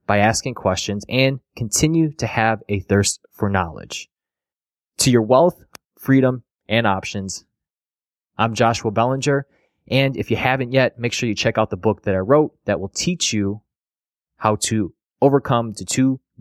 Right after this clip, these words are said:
biggest issues that prevents investors or traders from being successful in the markets and how to use options successfully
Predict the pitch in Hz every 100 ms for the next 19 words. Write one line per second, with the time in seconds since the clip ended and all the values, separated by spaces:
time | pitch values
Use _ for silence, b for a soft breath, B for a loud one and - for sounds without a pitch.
0 | 95 127 139 131 - - 131 127 107 98
1 | 98 - _ _ _ _ _ _ 101 -
2 | 98 110 107 - _ _ _ _ _ 110
3 | 113 113 - 113 110 107 113 - 110 92
4 | 92 - - _ _ _ _ _ _ -
5 | 98 92 104 101 - - 101 - 101 95
6 | 95 - 107 107 90 87 95 90 92 104
7 | 104 107 101 95 95 - 101 - - 147
8 | - 101 95